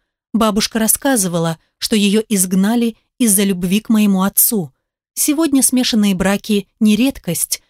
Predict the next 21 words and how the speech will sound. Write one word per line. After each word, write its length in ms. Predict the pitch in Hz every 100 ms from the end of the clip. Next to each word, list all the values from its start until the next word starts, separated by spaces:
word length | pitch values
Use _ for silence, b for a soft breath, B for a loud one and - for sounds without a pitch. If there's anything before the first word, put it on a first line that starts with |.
| _
но 140 | 190 180
двадцать 460 | 165 175 - -
пять 220 | - 180 -
лет 200 | 170 170
назад 460 | 160 175 208 - _ _ _
все 220 | - 339
было 200 | 247 254
иначе. 680 | 240 214 202 170 - 175 156 _ _ _ _
Оборотни 680 | 240 208 208 208 214 208 196 _ _
не 140 | 233
связывали 560 | 233 277 311 285 202 170
свою 280 | - 185 180
жизнь 440 | 208 190 208 185 -
с 140 | - 247
магами. 580 | 254 202 165 165 160 - _ _ -
Даже 280 | 214 196 202
браки 380 | 196 240 -
между 380 | 202 190 175 196
оборотнями 640 | - 262 214 180 190 185 190
разных 420 | 196 196 196 170
тотемов 560 | - 170 262 262 -